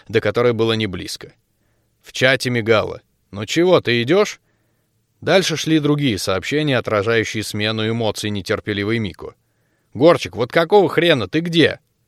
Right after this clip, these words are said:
Блин, ты даже не в игре еще. Так, все, задолбал, еще пять минут и иду по квесту без тебя. Я ухожу».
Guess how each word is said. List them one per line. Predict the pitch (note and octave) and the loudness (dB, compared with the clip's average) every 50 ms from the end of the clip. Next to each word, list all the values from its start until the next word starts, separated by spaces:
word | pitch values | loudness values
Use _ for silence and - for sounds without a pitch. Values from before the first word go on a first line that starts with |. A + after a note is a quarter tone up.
| _ _ _ _ _ _ _ _ _ _ _ _ | _ _ _ _ _ _ _ _ _ _ _ _
Блин, | C#3+ E3 A3 G#3+ F3 B2 | -4 0 2 2 2 2
ты | D#3+ E3 | 0 0
даже | E3+ G3+ G3 E3+ F#3+ | 2 2 2 2 0
не | G3+ G3+ | -2 0
в | G3+ A3 | 0 0
игре | A3 G#3 A#3+ A#3+ A3 E3+ C#3+ | 0 0 2 4 6 6 4
еще. | A#2 G2+ - - G#2 D#2+ D#2 - _ _ _ _ _ _ _ _ _ _ _ _ _ _ _ _ | 4 0 -2 -4 -6 -8 -8 -12 _ _ _ _ _ _ _ _ _ _ _ _ _ _ _ _
Так, | - F3 D#3 - - | 2 4 4 2 0
все, | - - - E3+ D3+ | -4 0 2 4 4
задолбал, | A#2 A#2 A#2 C3 D#3 E3 D#3+ C#3 C3 A#2 G#2+ G#2+ | 2 2 2 4 4 4 6 4 4 4 4 2
еще | A2+ - D#3+ C#3+ | 0 0 -2 0
пять | - F3+ F3 - - | 2 2 2 2 2
минут | D#3+ D#3 E3+ G3+ A3 G#3+ - | 0 -2 0 2 0 2 2
и | D#3+ C#3 C3+ | 2 0 2
иду | C#3+ F3 F3 | 2 0 0
по | - E3 C#3+ | 2 0 -2
квесту | - D#3 E3 E3 - - D3+ | 0 0 0 0 0 0 -2
без | C3+ B2 - | -4 -4 -2
тебя. | - D3+ B2 G#2+ F2 E2+ - - _ _ _ _ _ _ _ _ _ _ _ _ _ _ _ | -2 -2 0 0 -2 -4 -6 -10 _ _ _ _ _ _ _ _ _ _ _ _ _ _ _
Я | - G2 G2 A#2+ D#3+ G3 | -10 -2 0 2 4 4
ухожу». | G3+ F#3+ - G3 F#3 C#3 B2 A2+ F#2+ E2+ | 4 4 4 2 2 2 2 -2 -4 -6